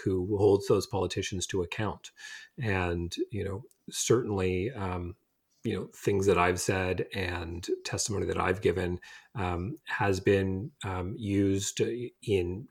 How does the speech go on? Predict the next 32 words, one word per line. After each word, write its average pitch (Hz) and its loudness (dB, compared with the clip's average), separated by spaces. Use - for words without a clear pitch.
in 90 -2
media, 131 8
has 113 2
been 92 -2
spoken 110 4
of, 110 2
uh, 104 0
after 104 2
on, 90 -2
you 98 -4
know, 98 -2
talk 92 2
shows, 92 2
um, 90 -6
have 98 -10
been 92 -6
the, - -8
the - -10
topic - -6
of, 90 -4
uh, 95 -8
opinion 107 6
pieces 101 4
and 85 -4
editorials, 104 4
and, 110 6
you 135 2
know, 117 6
has, 107 2
um, 107 2
been 107 6
used, 107 6